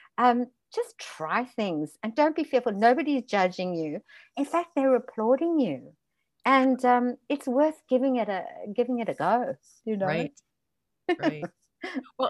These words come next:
Speaker 2: it's
Speaker 1: Uh,
Speaker 2: been wonderful speaking with you, and, and your book is really funny. It's a great read,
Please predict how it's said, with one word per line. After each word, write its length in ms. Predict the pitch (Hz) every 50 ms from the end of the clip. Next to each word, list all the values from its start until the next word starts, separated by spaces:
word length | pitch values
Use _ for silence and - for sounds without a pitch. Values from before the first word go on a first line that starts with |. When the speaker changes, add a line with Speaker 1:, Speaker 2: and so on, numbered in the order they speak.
| -
Speaker 2:
it's 220 | 202 349 381 185 190
Speaker 1:
Uh, 40 | -
Speaker 2:
been 240 | 285 254 220 208
wonderful 680 | 202 208 220 262 302 302 277 254 - - 185 180 170 170 175 - _
speaking 420 | - - - 202 220 220 226 214 202
with 160 | 196 190 185
you, 280 | 185 185 180 180 180
and, 220 | 175 160 156 160 -
and 120 | 160 165
your 80 | 156 151
book 280 | 147 - 190 202 -
is 200 | 180 170 156 156
really 500 | 156 160 160 180 190 180 175 165 156 - - _ _ _
funny. 460 | _ - 170 170 165 156 147 143 151
It's 140 | 156 - 165
a 40 |
great 460 | 156 151 - - 160 175 180 190 - -
read, 480 | 160 160 156 151 147 156 156 160 160